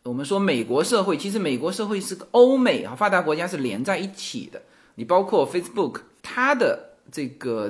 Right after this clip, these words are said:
几十亿的消费者，它是主要是遍布在这些国家里面，所以这是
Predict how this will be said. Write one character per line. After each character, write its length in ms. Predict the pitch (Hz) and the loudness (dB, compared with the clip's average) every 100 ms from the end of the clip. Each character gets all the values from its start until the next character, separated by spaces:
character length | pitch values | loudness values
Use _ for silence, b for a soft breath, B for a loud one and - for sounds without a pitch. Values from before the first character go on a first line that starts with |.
| 101 | -6
几 200 | - 131 | -8 -4
十 240 | 120 151 | -2 0
亿 300 | 208 285 240 | 0 0 0
的 400 | 139 120 76 65 - | 0 -4 -6 -12 -12
消 240 | - 220 | -4 -4
费 200 | 220 214 | -2 -4
者， 280 | 127 71 - | -6 -12 -16
它 180 | - 208 | -10 -6
是 400 | 240 202 123 - _ | -6 -6 -8 -10 _
主 180 | - 117 | -8 -2
要 140 | 151 196 | 0 -2
是 120 | 185 | -4
遍 220 | 190 160 | -4 -4
布 160 | 147 127 | -4 -6
在 180 | 123 | -6
这 200 | 110 135 | -6 -8
些 420 | 113 120 113 110 B _ | -6 -2 -2 -4 B _
国 160 | 107 117 | -6 -4
家 200 | 143 151 | -4 -6
里 120 | 117 | -6
面， 300 | 98 127 123 | -6 -8 -8
所 140 | - 196 | -12 -10
以 20 | |
这 140 | 302 | -6
是 240 | 254 180 | -6 -6